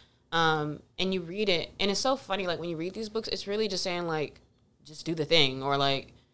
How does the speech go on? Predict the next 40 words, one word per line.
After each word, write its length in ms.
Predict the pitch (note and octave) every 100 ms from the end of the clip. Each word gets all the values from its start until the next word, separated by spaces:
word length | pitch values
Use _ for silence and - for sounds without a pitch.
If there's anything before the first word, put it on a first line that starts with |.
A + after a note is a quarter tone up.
| _ -
you 100 | G3+
know, 80 | G#3+
it's 160 | G3+
not 340 | F#3+ G3 G#3+ G3+
really 220 | F#3+ E3
rocket 400 | C#3+ D3 F3 A3
science, 480 | A3 G#3+ A3 G#3+ -
and 220 | F3 F3
yet 280 | E3 E3 -
it 80 | E3
is 140 | F3
a 60 | D#3+
good 180 | B3
reminder, 500 | C#3 D3 C#3+ D3 E3
I 120 | E3+ E3
think, 400 | E3+ E3 D#3+ - -
to 300 | E3 D3+ D3 - _ _
consistently 540 | G#3+ A3 A#3 A#3 G#3
have 280 | F#3 F3+ F#3 F3+ -
certain 300 | F#3+ F3 D#3+
messages 400 | D#3+ E3+ D#3 D3
in 100 | D3
front 220 | - F3
of 120 | C3+
you. 200 | D3+ D3
And 280 | D3 C#3+ C#3+
sometimes 600 | - F#3 E3+ E3 D#3+ - - - _
when 160 | D#3+ D#3+
they're 600 | D#3+ D#3 D#3 D3+ D3 - -
reflected 420 | - D3 - D#3 D#3
in 100 | C#3+
certain 320 | D#3+ D3 C3+
ways, 300 | D3+ D#3+ C#3
sometimes 340 | D3 D3 C#3+
it 60 | C#3
gets 220 | C#3+ D3
you 60 | D3+
in 100 | D3
a 60 |
different, 400 | D3 C#3+ C#3+ C#3+